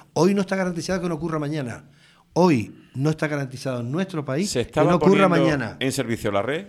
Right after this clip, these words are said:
Speaker 2: sin saber por qué había caído.
Speaker 1: Sí, por eso,
Speaker 2: Con
Speaker 1: bueno.
Speaker 2: el riesgo de
Speaker 1: No.
Speaker 2: puede volver a caer.
Speaker 1: Bueno, eso es lo que te acabo de contar, Diego.
Speaker 2: Bueno.
Speaker 1: Fíjate tú que hoy estamos hablando en la radio ahora, puede ocurrirte dentro de mañana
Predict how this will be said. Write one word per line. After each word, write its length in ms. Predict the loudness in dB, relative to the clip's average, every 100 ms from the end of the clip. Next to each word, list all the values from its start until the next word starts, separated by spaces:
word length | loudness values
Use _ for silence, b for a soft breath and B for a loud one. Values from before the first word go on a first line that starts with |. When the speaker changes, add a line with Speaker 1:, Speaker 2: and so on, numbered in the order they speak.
| -12
Speaker 2:
sin 260 | -10 -8
saber 320 | -4 -2 -2
por 140 | -4 -6
qué 80 | -4
había 160 | -4
caído. 220 | -4 -8 -14 _
Speaker 1:
Sí, 180 | -10
por 140 | -8 -10
eso, 120 | -10
Speaker 2:
Con 160 | -6 -2
Speaker 1:
bueno. 80 |
Speaker 2:
el 80 | 0
riesgo 320 | 0 0 0 0
de 240 | -2 -4
Speaker 1:
No. 220 | -10 -6
Speaker 2:
puede 240 | 0 2 2
volver 260 | 2 0
a 80 | -2
caer. 120 | -6
Speaker 1:
Bueno, 180 | -10 -10
eso 80 | -10
es 60 | -10
lo 60 |
que 60 | -8
te 80 | -8
acabo 220 | -6 -6
de 60 |
contar, 300 | -6 -10 -10
Diego. 240 | -12 -12 -12 -12
Speaker 2:
Bueno. 80 | -12
Speaker 1:
Fíjate 280 | -8 -6 -6
tú 120 | -6
que 160 | -4
hoy 380 | 0 0 0 -6 -14
estamos 260 | -12 -8
hablando 200 | -8 -6
en 80 | -6
la 40 |
radio 300 | -6 -6 -6
ahora, 180 | -6 -6
puede 140 | -6 -8
ocurrirte 360 | -8 -10 -10
dentro 240 | -10 -10 -10
de 20 |
mañana 380 | -8 -6 -6